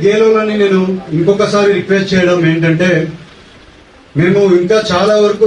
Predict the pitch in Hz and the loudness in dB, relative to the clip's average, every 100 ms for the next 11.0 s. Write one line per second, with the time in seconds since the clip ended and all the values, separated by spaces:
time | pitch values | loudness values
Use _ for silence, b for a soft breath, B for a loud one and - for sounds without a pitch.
0 | 190 185 190 196 190 196 190 185 180 165 | 0 0 -2 0 -2 0 0 2 2 0
1 | 165 190 190 185 170 165 170 175 165 - | 0 0 2 0 0 -4 -4 -2 -2 0
2 | 147 170 165 160 165 - - - - - | -2 0 0 -2 -4 -14 -20 -20 -20 -12
3 | 143 160 208 190 175 202 208 185 175 - | -4 0 0 0 2 2 2 0 -4 -4
4 | 160 170 190 190 - 196 180 165 160 160 | -4 -2 0 0 0 0 0 0 -2 0
5 | 185 180 180 160 156 156 170 175 - - | 0 0 0 0 0 -2 -2 -4 -6 -12
6 | - - - - - - 156 175 190 226 | -20 -20 -20 -20 -20 -6 -2 0 2 0
7 | 226 214 196 202 202 196 190 185 190 185 | 0 -2 0 0 -2 0 0 2 2 2
8 | 202 185 180 - - - 151 190 202 208 | 0 0 -2 -6 -16 -4 0 2 2 2
9 | 190 185 - - - - 175 175 185 208 | 2 -2 -4 -14 -18 -2 -2 2 0 0
10 | 208 208 214 202 190 202 202 196 190 202 | -2 0 0 0 -2 -2 -2 -2 -2 -2